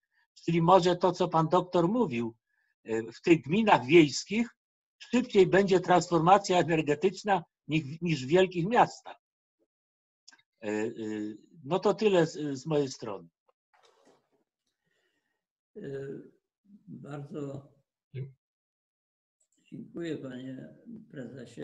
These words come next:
Speaker 2: No, ja nie osiągnąłem na razie swojego, e, s-, skutku, e, swojej, swojej zachęty. Nie, nie, nie, nie doznałem, bo mówiłem, że, no, nas by tu interesowały doświadczenia, e,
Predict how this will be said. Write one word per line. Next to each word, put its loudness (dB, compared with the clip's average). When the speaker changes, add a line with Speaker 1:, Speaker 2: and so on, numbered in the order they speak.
Speaker 2:
No, -16
ja -14
nie -10
osiągnąłem -10
na -12
razie -12
swojego, -14
e, -14
s-, -20
skutku, -12
e, -20
swojej, -18
swojej -16
zachęty. -16
Nie, -10
nie, -16
nie, -18
nie -14
doznałem, -14
bo -18
mówiłem, -12
że, -16
no, -20
nas -20
by -20
tu -20
interesowały -20
doświadczenia, -20
e, -20